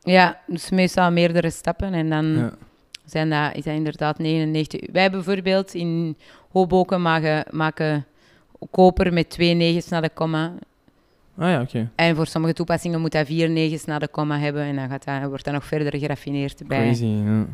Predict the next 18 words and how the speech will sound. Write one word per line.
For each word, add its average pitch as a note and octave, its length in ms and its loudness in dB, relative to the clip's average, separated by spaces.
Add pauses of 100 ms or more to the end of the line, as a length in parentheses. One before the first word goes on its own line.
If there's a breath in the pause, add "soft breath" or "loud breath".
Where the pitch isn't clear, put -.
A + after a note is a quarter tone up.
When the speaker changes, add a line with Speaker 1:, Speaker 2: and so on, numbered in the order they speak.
(140)
Speaker 1:
ergens C#3+ 260 -4
anders, C#3 380 -4
ja. D#3 200 -2 (600)
Speaker 2:
Ah, C#3 100 -6
wel G#2+ 160 -2
zot. A2+ 280 -6 (520 loud breath)
Eh, - 140 0 (460)
we B2+ 120 6
gaan C3 100 10
eerst F3+ 280 4
nog D3 100 6
even D3 160 2
snel C#3 300 0
een B2 60 2
vragenrondje C#3 480 4
doen E3+ 240 2
voordat B2 260 0
we A#2 220 2